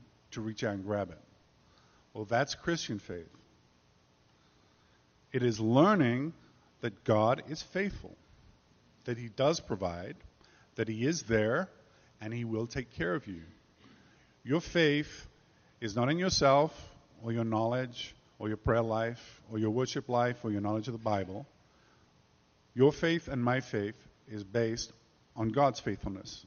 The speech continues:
and Christ's faithfulness. Are they faithful? Are they trustworthy? Do they come through when you need them? That's the essence of the relationship.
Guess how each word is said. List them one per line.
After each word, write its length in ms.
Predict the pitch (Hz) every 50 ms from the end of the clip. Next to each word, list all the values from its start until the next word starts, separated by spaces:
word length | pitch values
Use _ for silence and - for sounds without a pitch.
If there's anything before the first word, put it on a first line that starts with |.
| - -
and 100 | 107 101
Christ's 380 | - - - 135 135 131 - -
faithfulness. 680 | - 120 104 95 - - 85 95 95 - - - - - _ _ _ _ - - - - _ _ _ -
Are 200 | 127 127 135 139
they 420 | 127 139 147 151 147 151 156 160 - - - _ _ _ _ -
faithful? 500 | - 185 196 - - - 104 98 98 - _ _ _ _ _
Are 160 | 110 110 113
they 300 | 113 131 131 139 139 139 - - -
trustworthy? 720 | - - - 160 160 - - - 113 101 90 87 87 - - _ _ _ _ _ _ _ _ -
Do 140 | 131 131
they 140 | 135 147 147
come 220 | 139 - 160 143 135
through 600 | - - - - 165 170 175 156 120 107 98 85 - - _
when 160 | - 123 127
you 80 | 131 123
need 240 | 127 139 151 147 123
them? 160 | 107 85 78 73 - _ _ _ _ _ _ _ _ _ _ _ _ _ _
That's 260 | 120 113 135 135 -
the 120 | - 151 135 -
essence 600 | 107 101 101 - - 113 123 135 - - - - - - _ _ _ _ _ _
of 140 | - 98 95
the 80 | - 107
relationship. 640 | 110 123 135 160 185 - - 104 92 - - -